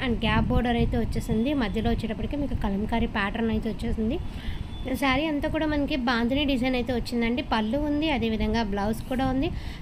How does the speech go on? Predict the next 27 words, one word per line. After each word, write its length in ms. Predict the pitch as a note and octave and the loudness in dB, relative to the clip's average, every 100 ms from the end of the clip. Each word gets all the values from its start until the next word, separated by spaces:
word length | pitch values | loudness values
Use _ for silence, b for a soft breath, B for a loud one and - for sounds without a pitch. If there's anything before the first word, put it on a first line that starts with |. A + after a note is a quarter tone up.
| C4 | 0
and 120 | C#4+ | 0
కలర్ 320 | D4+ C4 C#4 | 2 2 2
కాంబినేషన్స్ 600 | D4 D4 D4 D4+ D#4+ D4+ | 2 2 2 0 -2 -2
కూడా 200 | - D4 | 0 0
చాలా 540 | E4+ - B3 A#3+ C#4+ D#4+ | 0 -2 0 4 4 4
అంటే 280 | C#4+ C4 D#4 | 2 0 -2
చాలా 360 | - C4 C4 | 0 2 2
చాలా 240 | - C4 C4+ | 2 2 4
బాగున్నాయండి. 560 | B3 G#3 G3 F3+ F3+ - - - - - - - - - B B B - | 2 2 2 0 -2 -6 -12 -12 -12 -8 -6 -6 -8 -8 B B B -8
So, 120 | C4 | -4
ఇది 140 | A#3 C4 | -2 0
వచ్చేటప్పటికి 380 | C#4+ C#4 C4 | -2 -2 -2
మనకి 560 | D#4 D4 C#4 D#4 D4 D4 - | 0 0 0 0 0 -2 -2
కొంచెం 420 | B3+ A#3+ B3+ A#3+ A3 | -2 0 0 0 2
వైన్ 320 | A#3+ B3+ C#4+ | 2 4 2
రెడ్ 240 | D4 - | 0 0
కలర్ 260 | C#4 B3+ B3 | 0 0 0
కాంబినేషన్ 540 | B3+ A#3 A#3+ B3 - | 0 0 2 0 0
అయితే 220 | A#3+ A#3+ | -2 0
వచ్చేసిందండి. 680 | B3+ - A#3 A#3 A3 A3 E4+ | -2 -2 -2 -2 -2 0 -2
బాందిని 500 | A#3+ A3 G#3+ A3 A#3 | 0 0 2 2 2
అనమాట. 260 | A3 - C#4 | 2 0 -2
క్వాలిటీ 400 | B3+ G#3+ A3 - | 0 0 2 0
కూడా 160 | A#3+ A#3+ A#3+ | -2 -2 -2
చాలా 140 | G#3+ | -2
సాఫ్ట్‌గా 580 | - A#3+ A#3 - C#4+ C#4 | 0 2 2 2 0 2
ఉంటుంది. 300 | A3 G3+ | 0 -2